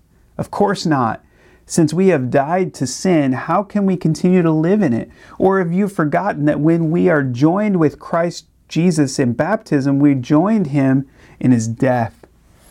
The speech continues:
For we died and were buried with Christ by baptism. And just as Christ was raised from the dead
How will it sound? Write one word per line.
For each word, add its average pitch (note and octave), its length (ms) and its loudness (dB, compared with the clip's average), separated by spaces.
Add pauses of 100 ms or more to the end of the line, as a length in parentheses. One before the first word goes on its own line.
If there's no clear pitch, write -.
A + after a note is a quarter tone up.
(160)
For D3 180 0
we C3+ 160 0
died D#3 640 -2
and C3 140 -2
were B2 120 0
buried C#3+ 500 0
with A#2 180 -2
Christ C3 560 -6
by A2+ 140 -2
baptism. A#2 680 -2
And A2 160 2
just D#3+ 380 -2
as D#3 100 -4
Christ D3 420 -6
was B2 180 -2
raised C#3 360 2
from B2+ 220 0
the A#2 120 2
dead B2 520 0